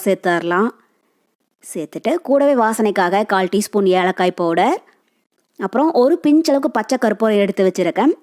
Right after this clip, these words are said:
இதை பவுடர் பண்ணிட்டு உள்ள சேர்த்துடலாம். பாருங்க, பச்சை கற்பூரம் ரொம்பவே அதிகமா சேர்க்கக்கூடாது. ஓவர் ஸ்மெல்லா தேக்கட்ட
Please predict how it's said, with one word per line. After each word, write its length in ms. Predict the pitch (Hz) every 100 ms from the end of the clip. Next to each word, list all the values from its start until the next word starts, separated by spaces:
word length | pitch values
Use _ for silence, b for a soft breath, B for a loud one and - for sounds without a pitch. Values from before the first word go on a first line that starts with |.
| -
இதை 120 | 208 202
பவுடர் 300 | 214 277 330 262
பண்ணிட்டு 260 | 233 254 294
உள்ள 100 | 196 196
சேர்த்துடலாம். 600 | 170 170 160 160 196 381 b b b -
பாருங்க, 240 | 185 196 269 208
பச்சை 180 | - 277
கற்பூரம் 380 | 247 - 196 285
ரொம்பவே 220 | 220 214 220
அதிகமா 280 | 190 202 233 233
சேர்க்கக்கூடாது. 600 | 196 196 185 170 165 220 349 b b b b 240
ஓவர் 280 | 285 359 359
ஸ்மெல்லா 280 | 262 208 247 226
தேக்கட்ட 260 | 190 202